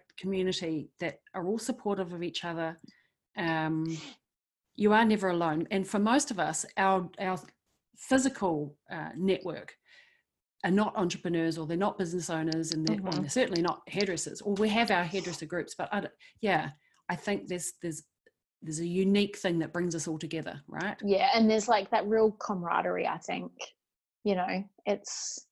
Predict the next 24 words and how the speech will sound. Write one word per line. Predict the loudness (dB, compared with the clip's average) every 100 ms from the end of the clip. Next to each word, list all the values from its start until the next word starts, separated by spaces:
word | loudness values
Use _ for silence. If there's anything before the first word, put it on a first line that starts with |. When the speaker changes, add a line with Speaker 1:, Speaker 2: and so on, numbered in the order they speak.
| -2
Speaker 2:
yeah. | 0 0 -4 -10 _ _ _ _ _ _ _ _ 2
And, | 6 6 6
yeah, | 6
like, | 8 6 6
you | 0
know, | 0 -2 -4 -2
like, | 4 4 4 -6 _ -14 -14 -12
for | 0 2
example, | 4 4 2 4 2 2 2
you |
know, | 2 2 2
like, | 4 2 0
you | -2
can | 0 0
just, | 0 -2 -4
you | -2 2
can | 0 0 _ _ _ _
put | 2 2
a |
question | 4 0 0 -2 0
out | -2 0
there | -2 -2
and | -2
go, | 2